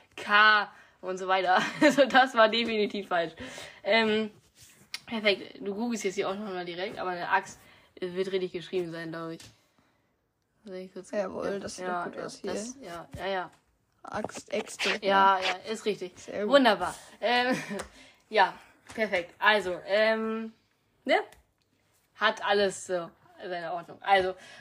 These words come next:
Speaker 1: und zwar,
Speaker 2: <laughs>
Speaker 1: jetzt will ich nochmal kurz wieder zu dem nächsten Thema. Oh Gott, das ist wirklich, also,
Speaker 2: Also
Speaker 1: Leute,
Speaker 2: Tankstellen, äh, generell nochmal, äh,
Speaker 1: um das
Speaker 2: ja.
Speaker 1: aufzugreifen.
Speaker 2: Äh, d-, dieser Geruch, ich kann mich gar nicht an, aber generell so Tankstellengeruch, top oder flop?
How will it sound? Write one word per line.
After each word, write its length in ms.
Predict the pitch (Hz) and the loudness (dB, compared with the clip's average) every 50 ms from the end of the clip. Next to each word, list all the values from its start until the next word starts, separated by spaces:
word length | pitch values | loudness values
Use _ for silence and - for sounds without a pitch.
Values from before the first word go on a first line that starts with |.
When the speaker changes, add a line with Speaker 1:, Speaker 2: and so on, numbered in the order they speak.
| - - | -10 -2
Speaker 1:
und 220 | 247 269 294 277 | 0 2 2 2
zwar, 340 | 269 - 240 233 254 302 359 - 240 - - | 4 8 8 8 8 8 4 0 -6 -12 -14
Speaker 2:
<laughs> 220 | - _ - - | -20 _ -20 -10
Speaker 1:
jetzt 220 | - 214 247 247 240 | -2 0 0 0 0
will 220 | 247 240 233 247 | -2 -4 0 0
ich 100 | 262 262 | 0 2
nochmal 220 | 247 247 240 240 240 | 4 4 4 4 6
kurz 240 | 285 311 320 277 | 6 6 6 6
wieder 180 | 254 254 233 220 | 4 2 0 0
zu 100 | - 202 | 0 0
dem 120 | 196 190 | -2 0
nächsten 300 | 202 262 339 359 - 320 | 0 -2 -2 -4 -4 -4
Thema. 300 | 294 311 311 302 262 226 | -2 0 2 4 4 4
Oh 40 | 208 | 4
Gott, 160 | - 185 190 175 | 2 -2 -8 -12
das 60 | 190 | -14
ist 180 | 180 180 - - | -16 -18 -10 -6
wirklich, 320 | 190 190 175 170 160 196 | -6 -6 -6 -8 -10 -8
also, 160 | 180 180 180 | -6 2 4
Speaker 2:
Also 160 | 254 262 240 | 4 6 6
Speaker 1:
Leute, 120 | 196 208 247 | 4 4 6
Speaker 2:
Tankstellen, 520 | 294 320 370 - - 311 330 392 427 - - | 4 4 4 2 2 2 2 2 0 -4 -2
äh, 180 | - 269 277 269 | 0 2 2 4
generell 460 | 254 277 277 277 254 262 269 302 330 | 4 2 2 2 0 0 0 0 0
nochmal, 500 | 320 285 285 285 285 285 285 285 277 254 | 0 -2 -4 -2 -2 0 0 0 0 -2
äh, 440 | - - 247 247 247 247 240 240 214 | -2 -2 0 0 2 2 2 2 2
Speaker 1:
um 40 | 202 | 2
das 80 | 240 240 | 2 2
Speaker 2:
ja. 120 | 226 202 190 | 2 2 0
Speaker 1:
aufzugreifen. 600 | 185 - - 190 196 196 196 202 208 226 254 311 - _ _ _ - - _ _ _ _ _ _ _ _ _ _ | 0 -2 -6 -4 -2 -2 -2 -2 -2 -4 -8 -8 -10 _ _ _ -20 -20 _ _ _ _ _ _ _ _ _ _
Speaker 2:
Äh, 800 | - 214 247 240 240 240 233 226 226 226 220 220 214 208 202 202 196 202 - - 104 71 - - - 226 233 - | -4 0 0 2 2 2 2 2 0 0 0 0 -2 -2 -4 -6 -6 -6 -6 -6 -8 -12 -14 -14 -16 -16 -12 -8
d-, 120 | 214 208 | -8 -6
dieser 400 | 220 214 254 254 277 254 240 247 | -4 -2 0 2 4 4 4 2
Geruch, 280 | 240 233 240 233 285 254 | 2 0 -2 -2 -2 -2
ich 120 | 226 226 - | -2 -4 -2
kann 120 | 262 233 | -2 -4
mich 100 | 226 220 | -2 -2
gar 80 | - 226 | -2 -2
nicht 140 | 226 - 220 | -2 -2 -4
an, 180 | 214 214 214 - - - - - | -6 -6 -8 -10 -14 -20 -8 0
aber 200 | - 226 233 226 | 4 6 6 6
generell 360 | 226 262 262 269 254 294 330 302 | 6 6 4 6 6 4 4 4
so 80 | 269 | 2
Tankstellengeruch, 680 | 226 - 294 330 - - 349 339 320 302 - 302 349 - _ _ _ _ _ _ - - - - - - - _ _ - | -2 -2 -4 -4 -4 -4 -6 -6 -6 -6 -6 -6 -8 -8 _ _ _ _ _ _ -20 -20 -18 -18 -20 -20 -20 _ _ -12
top 260 | - - 302 302 - | -6 -6 -6 -6 -6
oder 300 | - - 254 254 247 247 | -6 -4 -2 -2 -2 -4
flop? 300 | 240 - - 196 185 - | -4 -6 -6 -6 -6 -8